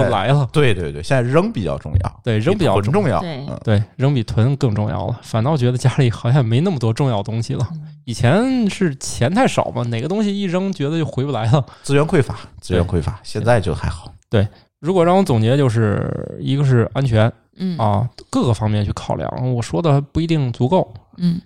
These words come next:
Speaker 1: 啊，
Speaker 2: 嗯。
Speaker 1: 各个方面去考量。然后其次就是说照明度一定要够。呃，智能不智能倒是其次，但是你要智能，必须符合他们的操作直觉。
Speaker 2: 嗯。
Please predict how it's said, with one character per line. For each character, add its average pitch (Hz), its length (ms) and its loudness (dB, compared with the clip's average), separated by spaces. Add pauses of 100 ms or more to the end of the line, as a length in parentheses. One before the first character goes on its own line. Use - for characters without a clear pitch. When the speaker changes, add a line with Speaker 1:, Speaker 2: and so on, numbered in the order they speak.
(100)
Speaker 1:
啊， 110 160 -2
Speaker 2:
嗯。 73 80 -4
Speaker 1:
各 190 80 0
个 143 80 2
方 117 120 2
面 110 80 2
去 117 140 -2
考 - 240 -4
量。 60 380 -6
然 120 120 -2
后 123 200 0
其 - 240 -2
次 135 120 -2
就 123 120 -2
是 113 80 -2
说 117 180 0
照 139 140 2
明 123 120 2
度 131 140 0
一 120 100 0
定 127 140 -2
要 123 100 0
够。 127 240 0 (480)
呃， 120 200 4
智 - 160 -6
能 160 160 0
不 165 80 2
智 170 120 0
能 131 180 -2
倒 156 120 2
是 107 60 2
其 - 180 -4
次， 110 220 -2
但 123 140 0
是 127 60 2
你 110 80 0
要 120 120 2
智 135 120 -4
能， 113 220 -2
必 123 140 -4
须 123 140 2
符 117 240 -4
合 123 80 4
他 127 80 0
们 123 80 -2
的 113 80 0
操 127 160 -4
作 120 120 -2
直 113 220 -2
觉。 104 300 -4
Speaker 2:
嗯。 85 360 -4